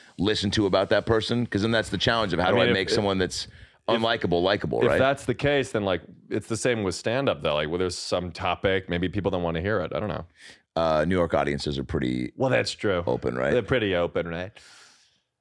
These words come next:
Speaker 2: Like the L A ones are about their sexualities.
Speaker 1: When you're accosting, <laughs> when you're accosting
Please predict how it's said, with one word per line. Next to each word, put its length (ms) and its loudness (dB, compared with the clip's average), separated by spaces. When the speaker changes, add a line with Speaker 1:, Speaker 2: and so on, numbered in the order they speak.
Speaker 2:
Like 180 0
the 180 2
L 160 2
A 80 2
ones 240 0
are 120 4
about 200 0
their 120 0
sexualities. 1040 -2
Speaker 1:
When 180 2
you're 160 6
accosting, 800 2
<laughs> 340 0
when 180 2
you're 120 4
accosting 640 0